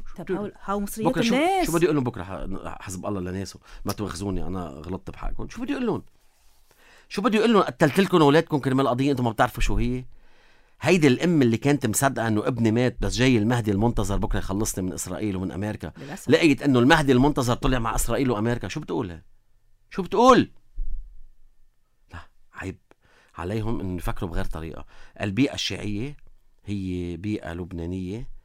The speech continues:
Speaker 1: وأعتقد إنه اللبنانيين رح يكونوا كلهم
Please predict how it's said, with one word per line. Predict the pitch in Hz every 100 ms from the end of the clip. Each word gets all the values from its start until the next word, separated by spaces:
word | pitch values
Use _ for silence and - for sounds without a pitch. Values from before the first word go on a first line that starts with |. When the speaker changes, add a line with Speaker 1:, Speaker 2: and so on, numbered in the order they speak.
| - - - -
Speaker 1:
وأعتقد | 90 107 120 - - 85
إنه | 73 90
اللبنانيين | 87 87 87 90 104 92
رح | 76
يكونوا | 80 98 92
كلهم | - 101 92